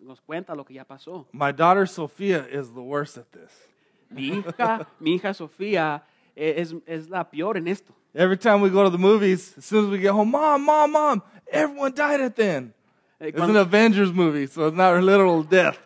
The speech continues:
Speaker 2: <laughs>
Speaker 1: Cu-, cuan-, cuando, cuando vamos al cine o, o cuando ella viene del cine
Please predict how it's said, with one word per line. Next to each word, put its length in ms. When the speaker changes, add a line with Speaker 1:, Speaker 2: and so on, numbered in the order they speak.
Speaker 2:
<laughs> 140
Speaker 1:
Cu-, 160
cuan-, 220
cuando, 400
cuando 240
vamos 240
al 100
cine 460
o, 380
o 120
cuando 220
ella 100
viene 180
del 140
cine 560